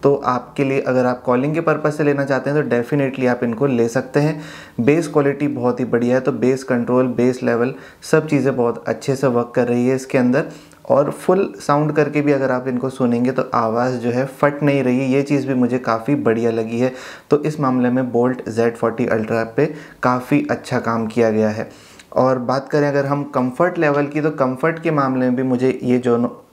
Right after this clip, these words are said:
ईयरबड्स जो हैं काफ़ी अच्छे लगे हैं, तो यहाँ पर इनको भी मैं आराम से एट out of ten देना चाहूँगा। तो overall अगर मैं कहूँ तो आराम से मैं एट पॉइंट फ़ाइव out of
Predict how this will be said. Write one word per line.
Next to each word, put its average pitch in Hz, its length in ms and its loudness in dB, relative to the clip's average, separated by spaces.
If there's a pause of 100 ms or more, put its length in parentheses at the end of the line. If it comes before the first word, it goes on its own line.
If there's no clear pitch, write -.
ईयरबड्स 143 480 2
जो 143 140 -2
हैं 135 180 -2
काफ़ी 113 340 -4
अच्छे 123 320 -2
लगे 131 240 2
हैं, 156 200 -2 (380)
तो 139 100 4
यहाँ 123 240 2
पर 143 380 0
इनको 123 260 0
भी 127 140 0
मैं 123 240 2 (300)
आराम 120 300 2
से 143 140 2 (160)
एट 131 200 2
out 117 220 -2
of 123 100 0 (140)
ten 120 220 0
देना 113 220 2
चाहूँगा। 117 380 0 (300)
तो - 80 2
overall 160 460 2
अगर 143 200 -2
मैं 143 200 -2
कहूँ 135 360 -2
तो 143 120 4 (100)
आराम 120 320 -2
से 135 220 -2
मैं 131 240 0
एट 123 300 -2
पॉइंट 135 220 0
फ़ाइव 127 400 0
out 117 240 0
of 120 160 -4